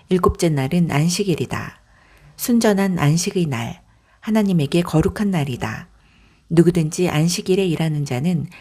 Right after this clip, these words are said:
반드시 죽임을 당할 것이다.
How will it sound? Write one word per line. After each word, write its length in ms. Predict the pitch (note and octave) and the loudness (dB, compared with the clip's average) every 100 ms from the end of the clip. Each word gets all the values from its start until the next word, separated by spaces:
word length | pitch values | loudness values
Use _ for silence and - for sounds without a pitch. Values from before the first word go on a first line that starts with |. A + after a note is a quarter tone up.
| - | -12
반드시 760 | - D3+ F3 F#3+ - A2 - _ _ _ | -2 0 0 0 -2 -6 -8 _ _ _
죽임을 380 | - D#3+ D#3+ E3 | -2 0 0 -2
당할 320 | E3+ D#3 E3+ F3+ | -2 -2 -2 -2
것이다. 540 | D3+ - - G#2+ | -4 -6 -8 -8